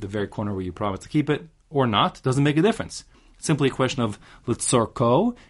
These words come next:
If when you move the barrel, it was for your own purposes to reach the top shelf, then forevermore chayev. It doesn't matter if you put it back, you're now a gazlan, and it's all reverting to that with respect to the barrel.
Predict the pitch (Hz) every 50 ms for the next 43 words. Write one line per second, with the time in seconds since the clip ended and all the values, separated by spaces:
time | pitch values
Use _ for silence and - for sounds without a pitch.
0 | _ _ - 185 180 165 - - - 127 127 123 123 117 117 110 107 101 - -
1 | 123 110 113 131 151 156 160 147 139 120 117 117 135 135 127 110 98 - 117 110
2 | - - 117 110 113 127 135 139 135 143 147 151 151 165 - - 214 254 269 240
3 | - - - 104 110 110 - - - 104 - - - 110 104 - - - 143 190
4 | 254 262 - - - - - - - - - 131 143 147 147 - - - - -
5 | 165 180 175 165 170 156 156 156 156 147 - - 147 135 123 110 95 90 92 -
6 | 117 113 110 120 117 110 110 110 - - 107 101 98 110 127 139 - - - -
7 | - 101 101 98 95 98 98 95 92 - - - - _ _ - - - - -
8 | - - - - - - 92 92 110 127 139 139 135 147 147 131 107 98 92 110
9 | 107 101 95 95 104 120 113 98 87 - 90 87 82 - - - _ - - _
10 | _ - 113 101 - 98 90 - - 113 120 123 98 73 -